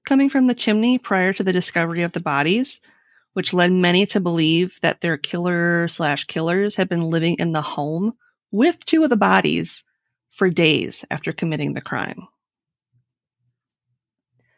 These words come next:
And the postman noted that all of the mail that he had delivered from Saturday, April first through Tuesday, April fourth, had not been touched and was found right where he'd left it.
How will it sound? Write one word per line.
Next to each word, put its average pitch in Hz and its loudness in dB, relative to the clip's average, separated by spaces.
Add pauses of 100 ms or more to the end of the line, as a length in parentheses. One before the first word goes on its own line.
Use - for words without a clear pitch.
(840)
And 170 0
the 185 -4
postman 226 2
noted 165 2
that 165 -4
all 165 4
of 196 0
the 208 2
mail 175 2
that 180 -2
he 185 -2
had 165 0
delivered 170 -2 (380)
from 180 -2
Saturday, 165 2
April 165 -2
first - -4
through 170 -10
Tuesday, 160 -2
April 147 -4
fourth, 202 -2 (520)
had 185 2
not 165 2
been 160 -4
touched - -4
and 170 -2
was 160 -2
found 160 -2
right 160 2
where 175 -2
he'd 180 0
left 147 -2
it. 220 0